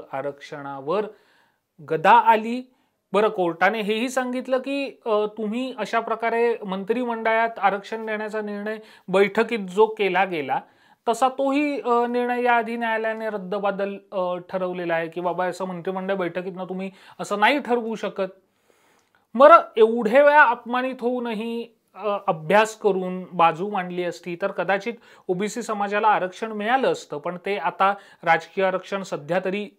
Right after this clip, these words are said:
महाराष्ट्रातनं संपुष्टात आलेलं आहे. आणि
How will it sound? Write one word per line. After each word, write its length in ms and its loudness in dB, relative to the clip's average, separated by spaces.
महाराष्ट्रातनं 640 -6
संपुष्टात 560 -8
आलेलं 380 -2
आहे. 360 0
आणि 480 0